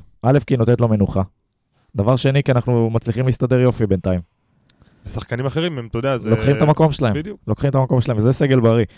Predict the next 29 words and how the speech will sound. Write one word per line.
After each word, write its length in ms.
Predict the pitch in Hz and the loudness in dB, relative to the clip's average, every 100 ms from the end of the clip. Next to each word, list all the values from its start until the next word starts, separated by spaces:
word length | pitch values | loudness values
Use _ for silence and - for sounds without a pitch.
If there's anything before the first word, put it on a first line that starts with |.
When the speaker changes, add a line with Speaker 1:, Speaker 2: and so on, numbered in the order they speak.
| _ _ _ | _ _ _
Speaker 1:
אה, 320 | 101 104 107 107 | 0 2 4 2
אז 160 | 101 | 0
גיל 160 | 104 143 | 0 -2
שואל, 360 | 127 131 131 123 | 2 4 4 4
אה, 160 | 117 | 4
לאן 180 | 113 117 | 4 2
נעלמו 340 | 120 113 113 | 0 0 2
אזולאי 340 | 110 98 110 107 | 2 2 2 2
ואיגור? 580 | 90 101 135 160 165 - | 2 0 4 2 2 -4
אה, 60 | - - _ | -16 -18 _
לא 80 | - | -8
חושב 160 | - 165 | -4 0
שהם 160 | 170 | 2
נעלמו. 260 | 160 156 151 | 2 0 -2
אני 60 | 135 | -6
חושב 140 | - 110 | -10 -4
שכאילו, 580 | 123 - 123 120 117 | -4 2 2 6 4
אה, 140 | 117 117 | 4 2
יש 120 | 127 | 0
פה 180 | - 123 | 2 2
פציעות. 500 | - 113 127 135 - | 2 0 2 0 -4
אה, 260 | 98 101 98 | -4 -2 0
איגור 340 | 117 113 98 | 2 2 2
גם 120 | 107 | 0
Speaker 2:
איגור 140 | 113 123 | 0 -2
Speaker 1:
פצוע, 160 | 135 | 0
אנחנו 100 | 127 | 0
Speaker 2:
פצוע. 140 | 120 127 | 2 4
Speaker 1:
יודעים. 240 | 139 147 | 4 2